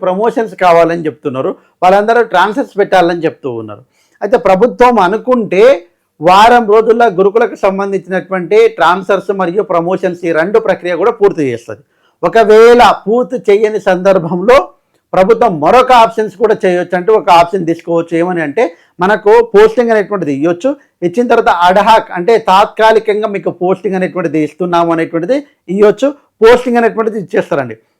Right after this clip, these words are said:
ఆ పోస్టింగ్ ఇచ్చిన తర్వాత దాదాపుగా తర్వాత అయినా సరే ఎలక్షన్ కోడ్ వస్తుంది కాబట్టి ఎలక్షన్ కోడ్ అయిపోయిన తర్వాత అయినా ఆ రెండు మూడు నెలల తర్వాత అయినా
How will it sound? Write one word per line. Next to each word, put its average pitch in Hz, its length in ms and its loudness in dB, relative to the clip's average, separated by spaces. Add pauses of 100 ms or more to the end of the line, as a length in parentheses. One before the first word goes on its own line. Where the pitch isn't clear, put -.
(120)
ఆ - 20 0 (100)
పోస్టింగ్ 233 480 2
ఇచ్చిన 226 220 -4 (100)
తర్వాత 135 440 -2 (500)
దాదాపుగా 220 480 4 (120)
తర్వాత 240 440 4
అయినా 240 260 -2
సరే 220 180 2
ఎలక్షన్ 214 360 -4
కోడ్ 214 200 4
వస్తుంది 202 300 -2
కాబట్టి 190 380 0
ఎలక్షన్ 208 380 -6
కోడ్ 196 180 2
అయిపోయిన 208 360 -2
తర్వాత 196 360 2
అయినా 226 140 -2 (300)
ఆ 180 100 0
రెండు 220 200 0
మూడు 226 220 -4
నెలల 220 260 -2
తర్వాత 214 340 2
అయినా 226 140 0